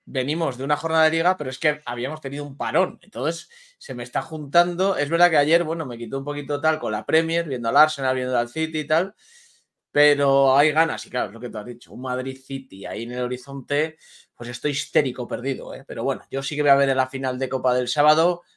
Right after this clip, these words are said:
a muerte con Don Athletic Club de Bilbao, todo sea para que Mafeo no levante un triste título en su vida.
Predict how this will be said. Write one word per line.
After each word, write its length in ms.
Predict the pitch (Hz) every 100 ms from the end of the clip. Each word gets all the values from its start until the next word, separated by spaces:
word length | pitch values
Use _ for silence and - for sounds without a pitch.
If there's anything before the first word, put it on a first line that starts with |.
| _ -
a 100 | 135
muerte 540 | 143 156 170 170 160
con 320 | 151 147 143
Don 180 | 143 139
Athletic 540 | 135 135 165 156 147 -
Club 280 | 165 156 127
de 180 | 135 139
Bilbao, 680 | 135 127 143 156 190 202 _ _ _ _ _ _
todo 320 | 180 180 175
sea 360 | - 180 180 180
para 240 | 160 147
que 220 | 151 147
Mafeo 680 | 139 135 - 160 160 175 165
no 160 | 147 151
levante 380 | 151 151 143 147
un 260 | 135 127 -
triste 360 | 156 - -
título 280 | 139 139 135
en 80 | 120
su 160 | -
vida. 320 | 107 104 101